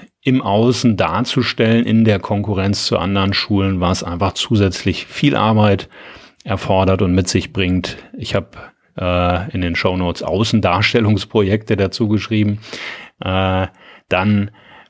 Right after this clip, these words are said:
was so meine Erfahrung ist, dass immer mehr, ich sag mal, Sozialarbeiter Aufgaben, äh,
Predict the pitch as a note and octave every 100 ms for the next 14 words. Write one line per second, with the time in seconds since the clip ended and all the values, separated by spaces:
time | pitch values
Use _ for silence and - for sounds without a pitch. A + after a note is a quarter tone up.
0 | _ - - E2+ F#2+ F2+ - F2+ - -
1 | G2+ A2+ B2+ B2+ A#2 A2+ G#2+ G#2 G#2+ G2+
2 | G#2+ - G#2+ G2 F#2+ - - A#2+ A#2 G#2+
3 | G2+ G2+ G#2 G#2+ - - - G2+ F#2+ F#2
4 | F2+ - F2 A2 - F#2+ E2 F2+ F#2 A2
5 | - G#2+ G2+ E2+ G2+ C3 - A#2+ A2 A2
6 | A2+ A2+ A2+ - - - - - - F#2+
7 | F#2+ G2